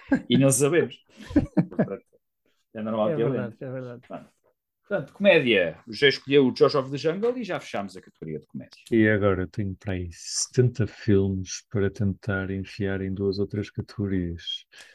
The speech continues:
Speaker 3: Como é que eu vou fazer isto?
Speaker 1: Na-, depois temos as menções honrosas para falar deles. Não te preocupes.
Speaker 3: Tá bem. Então vou, vou para o terror.
Speaker 1: Ok.
Speaker 3: E vou escolher, eh,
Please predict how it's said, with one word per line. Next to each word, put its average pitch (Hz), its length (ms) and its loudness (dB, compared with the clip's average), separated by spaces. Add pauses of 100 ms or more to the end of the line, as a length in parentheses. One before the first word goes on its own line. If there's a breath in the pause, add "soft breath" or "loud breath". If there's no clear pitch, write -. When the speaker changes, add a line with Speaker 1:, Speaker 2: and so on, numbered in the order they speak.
(540 soft breath)
Speaker 3:
Como 113 140 2
é 98 60 2
que - 60 -6
eu 95 80 4
vou 87 80 0
fazer 85 380 -8
isto? - 480 -12
Speaker 1:
Na-, 131 120 2
depois - 420 -2
temos 156 200 6
as 139 80 2
menções 139 380 4
honrosas 92 480 0
para - 160 -20
falar 87 260 -2
deles. 67 300 -16
Não 73 100 -20
te - 60 -20
preocupes. 95 420 -18
Speaker 3:
Tá 101 240 -2
bem. 85 140 -6 (440 loud breath)
Então 175 140 10
vou, 117 300 10
vou 98 240 2
para 95 180 -4
o 85 380 -4 (960)
terror. 87 380 -4 (500)
Speaker 1:
Ok. 82 300 -16
Speaker 3:
E 92 240 4
vou 92 80 -2
escolher, 90 580 0
eh, 87 320 -4